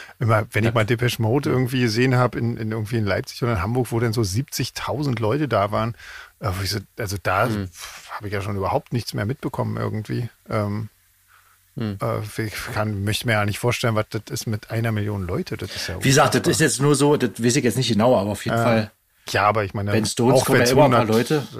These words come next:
Speaker 1: äh, oder hundertfünfzigtausend oder so. Ich meine,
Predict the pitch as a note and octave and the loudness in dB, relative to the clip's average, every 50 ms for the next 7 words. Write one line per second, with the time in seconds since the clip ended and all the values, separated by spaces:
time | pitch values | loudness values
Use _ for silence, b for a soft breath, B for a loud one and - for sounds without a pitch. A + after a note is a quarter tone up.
0 | A#2+ B2 - A#2+ - - A2+ G#2 G#2+ A2 A2 A#2 A2 G2+ G2+ - - C#3+ - - | -12 -10 -10 -10 -8 -8 -6 -6 -6 -6 -6 -6 -6 -6 -6 -6 -8 -10 -10 -8
1 | - B2 - - - G2+ G#2+ G#2+ G#2+ A2+ A2+ A2 G2+ G2 G#2 G2+ G#2 A2+ A2 G#2+ | -8 -8 -8 -6 -4 -4 -4 -4 -4 -6 -4 -2 -2 -2 -2 -4 -6 -8 -8 -8
2 | G#2 G#2+ G#2 G#2 G#2 G#2 G#2 G2+ | -8 -8 -8 -8 -6 -6 -6 -6